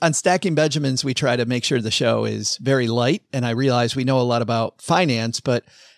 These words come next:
in terms of the entertainment value and the comedy background, we, we want that. So I continually am taking courses there. But because of that, I started watching this series on Hulu called Murders in the Building. Have you heard of Murders in the Building, Paula?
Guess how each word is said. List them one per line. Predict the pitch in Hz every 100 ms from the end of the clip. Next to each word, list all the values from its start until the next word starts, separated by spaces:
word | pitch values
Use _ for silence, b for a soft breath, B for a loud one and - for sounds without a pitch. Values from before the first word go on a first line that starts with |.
| b
in | 117
terms | - 156 135
of | 131 107
the | 117 113
entertainment | 147 147 - 135 131 113
value | 107 107 110
and | 107
the | 110
comedy | 120 123 127
background, | 120 120 123 127 139
we, | 143 117 110
we | 135 120
want | 113 107
that. | 113 113
So | - 123
I | 113
continually | 107 131 120 160 143 117
am | 110
taking | 117 123 110
courses | - 110 - 98
there. | 101 95 - b b b -
But | 175 113 - _ _ _ 156
because | 160 240 175
of |
that, | 139 127
I |
started | 143 165 143
watching | 139 - 135
this | 123
series | - 190 160 143 120
on | 120
Hulu | 92 160 160 131
called | - 123 117
Murders | 151 180 165
in | 175
the |
Building. | 170 262 208 123
Have | 120
you | 156
heard | 160 156
of |
Murders | 143 160 165 135
in |
the | 156
Building, | 139 156 170
Paula? | 165 160 180